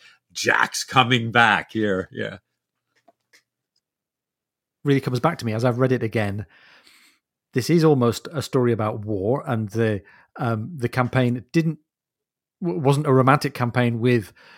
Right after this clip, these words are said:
Speaker 2: uh, a big climactic conflict and then a rejoicing, triumphant victory. There was a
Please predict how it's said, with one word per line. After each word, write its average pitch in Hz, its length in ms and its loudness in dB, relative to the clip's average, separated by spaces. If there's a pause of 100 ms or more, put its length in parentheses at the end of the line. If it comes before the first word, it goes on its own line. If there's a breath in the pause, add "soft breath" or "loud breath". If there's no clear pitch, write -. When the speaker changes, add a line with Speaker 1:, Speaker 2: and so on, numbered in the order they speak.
(280 soft breath)
Speaker 2:
uh, 110 1040 0
a 113 240 -6
big 123 420 2 (280)
climactic 131 880 -2 (760)
conflict 135 500 -4 (160)
and 123 160 -4
then 117 300 -2 (120)
a 107 280 -2 (480)
rejoicing, 110 840 -2 (340)
triumphant 117 600 -2
victory. 113 640 -4 (560 soft breath)
There 131 120 2
was 123 260 2
a 110 380 0